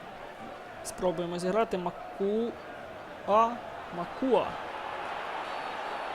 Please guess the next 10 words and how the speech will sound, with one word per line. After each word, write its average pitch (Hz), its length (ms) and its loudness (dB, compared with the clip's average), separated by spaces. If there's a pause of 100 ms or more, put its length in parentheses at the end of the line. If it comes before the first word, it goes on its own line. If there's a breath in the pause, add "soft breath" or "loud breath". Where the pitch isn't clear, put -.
(340)
І 185 40 0
що 190 180 4
там? - 120 -2 (360)
Порушення 185 360 2
правил, 196 360 8
я 185 180 8
його 185 140 4
не 180 100 0
побачив 185 520 4
взагалі. 180 360 2